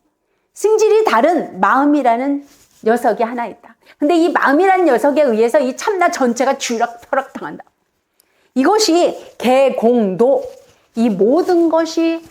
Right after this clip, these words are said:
에너지다. 텅 비어있는 에너지 같이 보이지만 모든 게 꽉 차있다.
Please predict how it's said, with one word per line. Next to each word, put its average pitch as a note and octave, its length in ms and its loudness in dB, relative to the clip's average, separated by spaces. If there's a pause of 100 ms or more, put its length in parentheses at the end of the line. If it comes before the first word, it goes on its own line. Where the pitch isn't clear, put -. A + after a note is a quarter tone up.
에너지다. G#3+ 800 -6
텅 C#4 320 -4
비어있는 G3 600 -10
에너지 G3 380 -10
같이 G3 300 -4
보이지만 A3+ 480 0
모든 C#4 240 2
게 C#4+ 180 0
꽉 E4 280 -2
차있다. A#4+ 720 0